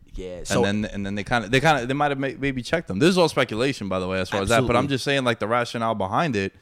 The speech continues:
Speaker 1: Right. It, no, it, it makes sense, and it's, it's a fair question to ask. So yesterday, actually, with Josh, our buddy Josh, I was talking to him about it, um, and we were saying how if you look at the headlines, it says Bucks boycott. It didn't say anything about the Magic.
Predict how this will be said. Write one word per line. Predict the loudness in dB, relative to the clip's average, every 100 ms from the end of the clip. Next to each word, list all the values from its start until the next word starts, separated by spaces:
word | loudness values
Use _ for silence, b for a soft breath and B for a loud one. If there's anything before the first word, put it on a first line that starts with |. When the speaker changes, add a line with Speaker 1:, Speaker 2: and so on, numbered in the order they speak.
| -8
Speaker 1:
Right. | -2 -2 -4 _ -10
It, | -2
no, | 0 2
it, | 2
it | 0
makes | 2 2 2
sense, | -2 0
and | -2
it's, | -4
it's | -4 -4
a |
fair | -2 -2
question | 0 0 2 -2
to | 0
ask. | -2 -2 -4
So | 0
yesterday, | 2 2 2 0
actually, | 0 0 -4
with | -4 -4
Josh, | -2 0 -2
our | -4
buddy | -6 -8
Josh, | -4 -2 -2 -4
I |
was | -8
talking | -6 -8 -6
to | -8
him |
about | -6 -6 -6
it, | -8
um, | -8 -10 -10 -14 -20 _ B B B B B -8
and | -6 -4
we | -2
were | -2 -2
saying | -4 -4 -4 -6 -8
how | -6 -4 -2 -4 -6 -12 b b
if | -6
you | -4
look | -4
at | -6
the | -4
headlines, | -2 -2 -2 -2 -6 -12 -18 b b
it | -8
says | -4 -2 -2
Bucks | -2 -2 -2 -4
boycott. | -4 -4 -2 -6 -6
It | -8
didn't | -6 -6
say | -4
anything | -2 0 0
about | 0 0
the |
Magic. | 0 0 0 -4 -10